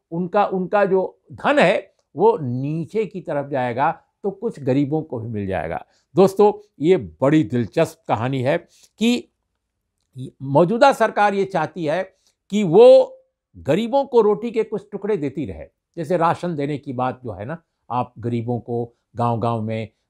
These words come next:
कस-, अ, कस्बों में ये राशन देने की बात। अब राशन जो है, और उत्तर प्रदेश के चुनाव के मद्देनज़र आप जानते हैं कि राशन बढ़ा दिया गया, राशन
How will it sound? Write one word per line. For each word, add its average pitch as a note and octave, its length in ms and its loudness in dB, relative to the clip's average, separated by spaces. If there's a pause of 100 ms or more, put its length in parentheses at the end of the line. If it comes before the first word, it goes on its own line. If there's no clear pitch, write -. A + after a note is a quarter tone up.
(260)
कस-, A#2+ 600 -8
अ, B2+ 100 -6
कस्बों A2+ 420 -8
में A2 280 -8 (500)
ये G#3+ 280 -4 (760)
राशन F3+ 540 -2
देने F#2 240 -8
की - 160 -20
बात। - 220 -20 (340)
अब G3 140 2
राशन D#3 520 0
जो B3 100 2
है, A3 300 0 (160)
और G3 140 0
उत्तर A#3 220 2
प्रदेश A3 340 2
के A#3+ 140 -4
चुनाव G#3+ 360 -2
के A3+ 140 -4
मद्देनज़र G#3+ 580 0
आप G3 160 2
जानते G3 340 -2
हैं G#3+ 100 -4
कि G#3+ 140 -4
राशन F#3 360 0
बढ़ा D#3 340 0
दिया F#3+ 220 2
गया, F3 180 0
राशन E3+ 400 -2